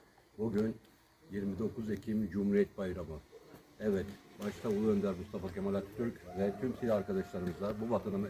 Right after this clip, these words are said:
emanet ettikleri için ve Cumhuriyeti kurdukları için kendilerine şükran ve minnettarız. Peki, bugün Özdenemlek olarak neredeyiz? Gökçen. Evet, Tire Gökçen'de harika,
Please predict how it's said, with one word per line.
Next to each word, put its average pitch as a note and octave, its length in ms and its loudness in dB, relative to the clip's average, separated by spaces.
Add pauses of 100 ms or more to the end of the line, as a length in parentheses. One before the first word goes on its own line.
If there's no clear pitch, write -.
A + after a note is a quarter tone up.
emanet G2+ 360 -2
ettikleri G2+ 420 -6
için G2 260 -6 (320)
ve B2+ 160 8
Cumhuriyeti A2+ 480 4
kurdukları G#2 420 -2
için A#2 280 -4 (320)
kendilerine G#2+ 640 2 (100)
şükran G#2 420 -2
ve F#2+ 120 2
minnettarız. F2+ 580 0 (520)
Peki, A2+ 340 2 (120)
bugün B2 220 6
Özdenemlek A2 540 4
olarak G#2 300 -2
neredeyiz? C3+ 580 4 (840)
Gökçen. C3 440 -2 (540)
Evet, G#2+ 220 2 (160)
Tire A2 320 2
Gökçen'de - 1500 2 (320)
harika, A2+ 680 2